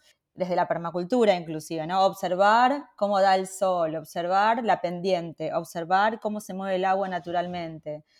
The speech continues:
observar cómo es naturalmente un sistema y entonces poder adaptar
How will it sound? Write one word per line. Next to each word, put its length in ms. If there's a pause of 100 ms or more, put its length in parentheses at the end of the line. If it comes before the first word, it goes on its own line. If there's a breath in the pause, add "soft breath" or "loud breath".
(260 soft breath)
observar 760 (460)
cómo 320
es 120
naturalmente 720
un 100
sistema 680 (260)
y 100
entonces 360
poder 540
adaptar 640